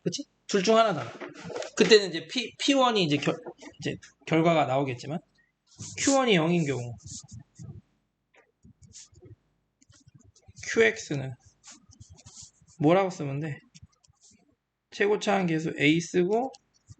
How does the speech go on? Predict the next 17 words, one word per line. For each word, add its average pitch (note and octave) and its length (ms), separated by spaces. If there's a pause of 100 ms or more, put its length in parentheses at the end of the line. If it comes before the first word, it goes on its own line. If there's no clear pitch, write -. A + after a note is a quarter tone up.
(240)
X D#3+ 340
빼기 D#3+ 200
일 C#3+ 100
이렇게 D3 180
쓰면 F3 220
되겠지. B2 400 (2250)
이해 E3 200
가요? D3+ 320 (4000)
자, C3 260 (260)
그럼 F3+ 260
우리 D3 140
나 C#3+ 200
조건을 G#3 380
통해서, F3+ 460 (1300)
나 D3+ 160
조건을 F3+ 400
통해서 D3+ 520